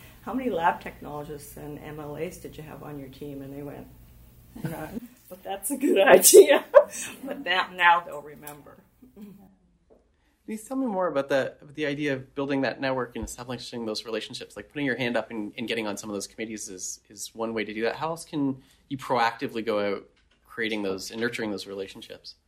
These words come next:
Speaker 1: So again, this isn't a hospital environment. This will be the environment I'm in now. So network is even in our name. Um, we get asked a lot of questions, especially from community hospitals, but sometimes big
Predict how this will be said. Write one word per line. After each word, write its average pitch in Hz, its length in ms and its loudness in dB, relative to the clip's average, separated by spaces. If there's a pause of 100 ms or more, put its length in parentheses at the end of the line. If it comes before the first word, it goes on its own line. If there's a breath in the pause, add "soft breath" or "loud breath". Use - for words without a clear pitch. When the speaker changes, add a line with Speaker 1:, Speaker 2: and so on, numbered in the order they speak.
(220)
Speaker 1:
So 185 480 12
again, 180 540 6
this 180 220 0
isn't 175 240 0
a 151 60 8
hospital 175 500 6
environment. 165 720 0
This 160 200 2
will 190 80 4
be 170 140 2
the 160 160 0
environment 156 600 2
I'm 156 200 -8
in 160 180 -2
now. 156 280 0
So - 280 -2 (100)
network 175 520 2
is 165 140 2
even 156 240 -2
in 147 140 0
our - 180 -4
name. 151 420 -10 (540 loud breath)
Um, 156 440 2 (840)
we 185 280 4
get 180 220 10
asked 143 400 6
a 160 80 4
lot 160 300 12
of 160 140 2 (240)
questions, 160 520 0
especially 226 480 6
from 180 220 -4
community 165 460 -4
hospitals, 151 540 -4
but - 160 -12
sometimes 170 480 -4
big 151 260 -8